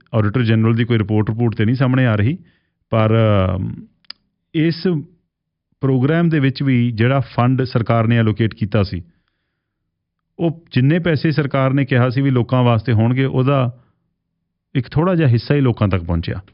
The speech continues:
ਸੋ ਥੋੜ੍ਹੀ ਜਿਹੀ ਗੱਲ ਉਹਦੇ ਬਾਰੇ ਵੀ ਕਰਨੀ। ਪਿਛਲੇ ਦਿਨੀ ਵੀ ਇਹ ਗੱਲ ਉੱਠੀ ਸੀ,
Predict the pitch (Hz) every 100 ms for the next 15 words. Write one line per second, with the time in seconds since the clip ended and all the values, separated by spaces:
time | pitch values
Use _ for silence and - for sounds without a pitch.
0 | _ _ _ - 139 160 180 139 127 135
1 | 156 135 135 127 127 151 139 - 143 139
2 | 135 143 131 123 - 135 135